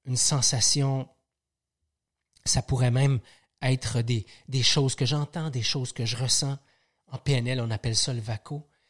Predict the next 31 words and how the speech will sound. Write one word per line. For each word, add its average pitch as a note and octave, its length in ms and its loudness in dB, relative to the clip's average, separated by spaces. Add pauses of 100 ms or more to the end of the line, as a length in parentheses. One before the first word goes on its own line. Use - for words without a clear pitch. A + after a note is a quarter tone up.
(560)
Et, C3 380 -2
euh, G#2+ 580 -2 (1900)
des A#2+ 140 -2
fois C#3 180 -4
même, C3 220 0
je A2 100 -4
vais B2 60 -4
avoir A#2 280 -6
des A2 120 -8
couleurs, B2+ 680 -4
des A2 60 -18
choses - 240 -8
que A#2+ 120 -6
je G#2+ 120 -6
vois. A#2+ 320 -6 (1500)
Et F3+ 120 -6
ensuite, F3+ 640 -4
un D#3+ 100 -6
coup B3 180 -10
que - 60 -4
je D3 120 -2
vais D#3 100 0
identifier E3 600 -6
les C#3+ 200 -4
émo-, B2+ 340 -4
les, B2+ 260 -4
les, A#2+ 160 -6
les, G#2+ 400 -8
les G#2 240 -6
émotions, A2+ 360 -6
oui, D#3 160 -6